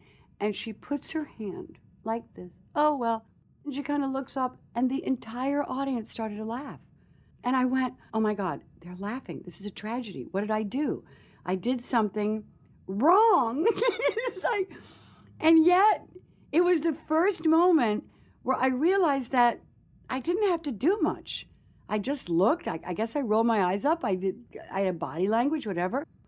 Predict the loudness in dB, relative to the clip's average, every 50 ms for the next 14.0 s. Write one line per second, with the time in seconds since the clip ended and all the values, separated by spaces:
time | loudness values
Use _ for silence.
0 | _ _ 0 4 4 4 6 4 2 2 0 0 0 2 4 4 4 2 0 -2
1 | -4 -4 -6 -6 -2 -2 0 2 2 2 2 2 0 -4 -6 -8 -8 -8 -8 -8
2 | -10 -12 -12 -16 _ -20 -20 -20 _ _ _ _ _ _ _ _ _ -20 _ -8
3 | 0 2 2 2 2 2 4 4 6 6 6 4 4 4 4 4 4 4 4 0
4 | 0 -2 -6 -4 0 0 2 2 2 0 -2 -4 -2 -2 -2 -2 -2 -4 -8 -6
5 | -6 -10 -10 -10 -10 _ _ _ _ _ _ _ _ _ _ _ _ -2 -2 -2
6 | 0 0 0 2 2 2 0 -2 -4 -2 -2 -2 -2 -2 -6 -6 -8 _ 0 0
7 | 2 2 2 2 0 -2 -4 -6 -6 -4 -2 -2 -2 -4 -4 -4 -2 0 0 2
8 | 2 0 -2 -2 -6 -12 -20 -14 -10 -8 -6 -6 -6 -8 -12 _ -2 2 4 4
9 | 4 4 2 0 -4 -6 -6 -6 -4 -4 -4 -6 -8 -10 -10 -12 -12 -14 -10 -10
10 | -10 -10 -10 -8 0 2 2 2 2 0 -4 -4 -4 -4 -4 -4 -2 0 0 -2
11 | -2 -4 -6 -6 -6 _ _ -4 -4 -4 -4 -6 -8 -2 0 2 2 2 0 -2
12 | -4 -4 -4 -2 -4 -6 -6 -6 -8 _ _ _ _ _ _ -4 0 2 2 2
13 | 2 0 0 0 0 -2 -2 -2 -4 -4 -4 -2 0 0 0 0 -4 -6 -14 -14